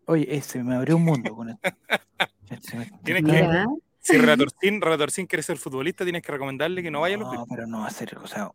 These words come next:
Speaker 1: un millón y medio, compadre, no.
Speaker 3: No, cuando
Speaker 1: Mm.
Speaker 3: Relatorcín se, sea mayor
Speaker 1: Me
Speaker 3: de edad,
Speaker 1: com-,
Speaker 3: van a costar tres millones los
Speaker 1: me
Speaker 3: Beatles.
Speaker 1: compro una casa completa, no solamente una mesa, po. Para el
Speaker 3: Oye, lo que dice
Speaker 1: concierto de
Speaker 3: Mati es
Speaker 1: Arcángel
Speaker 3: verdad.
Speaker 1: vendían las mesas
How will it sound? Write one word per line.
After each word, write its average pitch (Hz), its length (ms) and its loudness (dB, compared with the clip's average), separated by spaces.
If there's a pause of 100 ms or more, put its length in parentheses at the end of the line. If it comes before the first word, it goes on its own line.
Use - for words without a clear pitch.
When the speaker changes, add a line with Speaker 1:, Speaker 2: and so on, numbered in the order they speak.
(200)
Speaker 1:
un 120 180 -16
millón 117 300 -12
y 117 80 -14
medio, 120 280 -12
compadre, - 520 -12 (160)
no. - 180 -14 (520)
Speaker 3:
No, 175 260 2
cuando 180 240 4
Speaker 1:
Mm. - 20 4
Speaker 3:
Relatorcín 165 540 2
se, 165 320 0
sea 185 240 0
mayor 175 220 4
Speaker 1:
Me 185 60 2
Speaker 3:
de 180 60 2
edad, 180 80 4
Speaker 1:
com-, 190 80 2
Speaker 3:
van 180 60 0
a - 20 -8
costar - 320 -8
tres 208 180 2
millones 269 440 6
los 269 140 6
Speaker 1:
me 220 60 2 (100)
Speaker 3:
Beatles. 269 200 0
Speaker 1:
compro 135 600 -4
una 120 180 -6
casa 135 280 0
completa, 147 520 2
no 127 100 -2
solamente 123 400 -2
una 120 140 -6
mesa, 165 340 2
po. - 240 -16 (640)
Para 139 200 8
el 127 120 4
Speaker 3:
Oye, 220 320 6
lo 180 60 12
que - 60 4
dice - 160 6
Speaker 1:
concierto 175 40 12
de 165 60 12
Speaker 3:
Mati 156 180 8
es 240 60 4
Speaker 1:
Arcángel 175 300 4
Speaker 3:
verdad. 208 200 -2
Speaker 1:
vendían 151 520 4
las 139 160 0
mesas 160 600 0